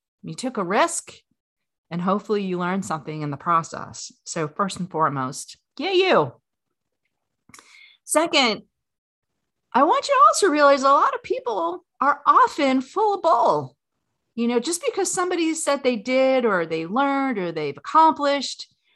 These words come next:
and it was easy or it didn't cost much, not always is it not true,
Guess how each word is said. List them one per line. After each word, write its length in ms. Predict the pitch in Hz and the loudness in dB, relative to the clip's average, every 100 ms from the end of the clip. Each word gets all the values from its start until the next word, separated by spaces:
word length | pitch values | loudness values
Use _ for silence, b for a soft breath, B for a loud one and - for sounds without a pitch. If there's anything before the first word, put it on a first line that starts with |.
| _ | _
and 80 | - | -8
it 60 | 165 | -4
was 200 | 185 - | -4 0
easy 1000 | 294 311 294 285 269 262 247 247 226 _ _ - | 2 2 0 -2 -2 -2 -2 -4 -6 _ _ -4
or 340 | 170 156 143 | 0 2 2
it 80 | 147 | 0
didn't 180 | 220 214 | -2 0
cost 360 | 311 339 330 | 2 2 0
much, 520 | 339 302 269 - - - | -2 -2 -2 -6 -12 -12
not 180 | 320 440 | -8 -4
always 260 | 453 359 - | -2 -2 -2
is 160 | 277 247 | -4 -2
it 200 | 220 202 | -2 -2
not 280 | 214 - | -4 -4
true, 680 | - - 359 330 180 135 147 | -8 -6 -2 0 0 0 -4